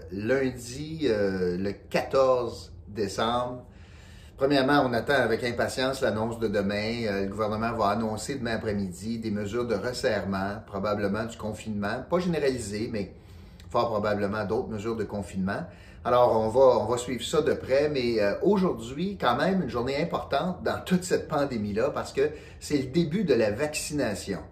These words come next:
Qui l'eût cru ? Euh, quand Donald Trump disait, « Il va y avoir un vaccin avant Noël », on pensait que ça avait pas de bon sens, et cetera. Ben, c'est le cas. Imaginez, on a réussi à développer un vaccin, euh,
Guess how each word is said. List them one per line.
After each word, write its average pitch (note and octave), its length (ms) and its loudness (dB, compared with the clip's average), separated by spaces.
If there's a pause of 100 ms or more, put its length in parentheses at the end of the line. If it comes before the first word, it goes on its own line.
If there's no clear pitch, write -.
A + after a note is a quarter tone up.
Qui A#3+ 120 2
l'eût A3+ 120 6
cru ? G3+ 340 -2 (1300)
Euh, C2 220 -6 (480)
quand G3+ 320 2
Donald B2 380 0
Trump D#3+ 300 0
disait, « G2+ 440 2 (320)
Il G2+ 60 0
va A2+ 60 6
y - 20 -
avoir G3+ 140 6
un G3+ 60 2
vaccin D3 300 0
avant A2+ 160 0
Noël », G2+ 540 -2 (380)
on G2+ 140 -6
pensait A#2+ 560 2
que - 140 -8
ça F2 160 -4
avait E2+ 160 -4
pas A2 160 -4
de G#2 80 -6
bon F#2+ 180 -2
sens, B2 260 -8
et G#2 60 -8
cetera. G2+ 420 -2
Ben, - 120 -18
c'est - 240 -4
le B2+ 140 -6
cas. F#3 420 -2
Imaginez, A#2 500 -4 (320)
on G#2+ 160 -4
a C3 80 0
réussi A#2+ 380 -2
à F3+ 80 4
développer A2+ 340 0
un C3+ 60 0
vaccin, C3+ 420 -4
euh, E2+ 600 -2